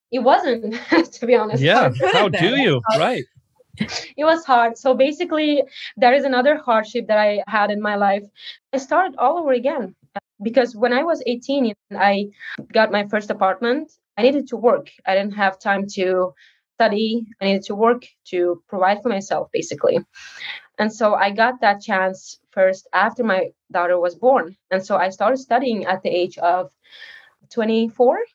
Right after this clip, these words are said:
Speaker 1: I had a child and I was studying at the same time. And, and here I am.
Speaker 3: And
Speaker 1: working.
Speaker 2: Well, you
Speaker 3: taking
Speaker 2: make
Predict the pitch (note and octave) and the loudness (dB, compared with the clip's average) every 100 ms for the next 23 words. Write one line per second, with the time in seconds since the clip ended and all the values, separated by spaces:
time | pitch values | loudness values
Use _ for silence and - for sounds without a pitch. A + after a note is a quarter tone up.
0 | _ G3+ A3 D#4 F4 C#4+ C4+ C4 A#3 A3 | _ -4 0 -2 -2 -2 0 0 0 -2
1 | A#3+ - A3+ B3 C4 D4 C#4 B3+ B3+ G3 | -4 -2 0 0 -2 -2 0 0 0 0
2 | G3+ G#3 F#3+ F#3+ F3+ G#3+ C4 D#4 G#3+ G#3 | 0 -2 -4 -4 -4 0 0 2 0 -2
3 | C4 C4 _ _ G#3+ G#3 F#3 E3+ F3+ | -4 -10 _ _ -6 -4 0 2 4